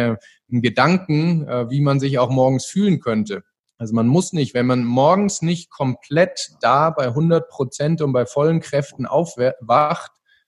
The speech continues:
dann hat man Potenzial. Wie groß das Potenzial ist, das, äh, hängt dann im, muss man sich im Detail ansehen.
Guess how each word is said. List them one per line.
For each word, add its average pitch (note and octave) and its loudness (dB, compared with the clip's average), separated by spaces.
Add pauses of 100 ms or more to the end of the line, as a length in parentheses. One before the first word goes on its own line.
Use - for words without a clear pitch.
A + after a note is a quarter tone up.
(120)
dann A#2+ 0
hat C3+ 2
man C3+ 4
Potenzial. A#2+ 0 (400)
Wie A#2+ -2
groß G3 2
das G#3 -4
Potenzial D#3+ 0
ist, D#3+ -6
das, A#2 -10
äh, A#2 -8
hängt B2 -4
dann A#2+ -2
im, A2+ 2
muss A#2 -4
man A#2+ 2
sich A2+ -4
im A#2 2
Detail A#2 0
ansehen. E3 0